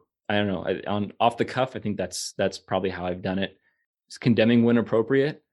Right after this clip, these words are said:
supporting when they do something right. And, you know, hopefully that's something that most people do, but I don't think maybe as many, considering that seventy, up to seventy-five percent of Republicans think the election was stolen. But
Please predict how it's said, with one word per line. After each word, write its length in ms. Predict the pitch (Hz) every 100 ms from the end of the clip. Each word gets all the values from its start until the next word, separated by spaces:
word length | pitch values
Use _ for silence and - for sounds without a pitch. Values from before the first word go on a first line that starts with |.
| _
supporting 800 | - - 104 110 117 117 117 120 - -
when 500 | 107 101 104 101 - _ -
they 80 | 107
do 120 | 107
something 280 | 107 110 104
right. 260 | 104 117
And, 260 | 110 101 -
you 100 | 101
know, 160 | 92 87
hopefully 400 | 101 113 113 101
that's 440 | 92 - - - _ _ _ _ _ _
something 240 | _ 110 104
that 140 | 98
most 220 | 101 107
people 220 | - 120 127
do, 260 | 131 143
but 160 | 127 -
I 80 | 101
don't 220 | 98 -
think 200 | 117 120 _ _ _
maybe 300 | - 117 117
as 140 | 113 110
many, 280 | 127 143 135
considering 560 | - 107 113 107 104
that 120 | 101
seventy, 580 | - - 95 104 101 95 -
up 120 | 101
to 80 | 107
seventy-five 420 | 101 98 110 -
percent 260 | - -
of 60 | 110
Republicans 500 | 107 101 107 107 104
think 160 | 107 107
the 60 |
election 340 | 104 95 - 104
was 80 |
stolen. 400 | 104 110 120 131 127 _ _ _ _ _ -
But 320 | 110 -